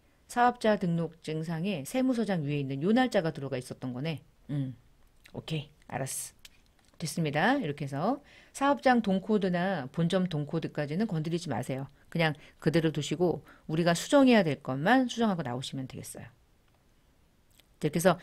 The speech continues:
사업자 번호 틀렸고 주소가 틀렸었고요. 업종이 틀렸고 날짜, 개업일자가 틀렸죠. 자, 그럼 두 번째 문제. 개정 과목에 들어가서 적요 하나 추가 등록하래요. 너무 쉽죠, 이제?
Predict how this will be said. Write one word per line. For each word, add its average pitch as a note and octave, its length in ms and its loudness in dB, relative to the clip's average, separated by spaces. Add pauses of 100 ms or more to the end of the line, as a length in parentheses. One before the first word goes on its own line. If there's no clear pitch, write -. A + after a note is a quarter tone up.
(120)
사업자 B3+ 360 6
번호 G3+ 220 6
틀렸고 F3+ 580 -2
주소가 G3+ 360 6
틀렸었고요. F#3+ 760 0
업종이 G3 440 4
틀렸고 F#3 640 -2 (220)
날짜, C3 500 2
개업일자가 D#3 580 0
틀렸죠. G#3 500 -6 (3000)
자, C#3 180 -2
그럼 C#3+ 140 -4
두 F3+ 120 -6
번째 A3+ 260 2
문제. D#3+ 440 -2 (920)
개정 A#3+ 280 4
과목에 G#3+ 300 4
들어가서 E3+ 560 2
적요 E3+ 300 2
하나 G3+ 400 2 (180)
추가 C4+ 220 0
등록하래요. C#3+ 640 -4
너무 F3+ 220 2
쉽죠, B3+ 240 2
이제? C3 320 0